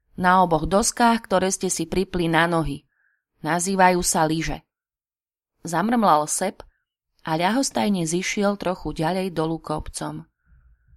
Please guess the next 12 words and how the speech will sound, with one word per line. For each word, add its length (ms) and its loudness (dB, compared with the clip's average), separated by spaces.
Pani 240 2
Silversponová 1120 0
ho 80 -2
mala 320 2
vlastne 400 -2
nasledovať, 800 -4
ale 240 4
tá 480 2
na 160 0
to 160 -2
ani 320 -2
nepomyslela. 960 -6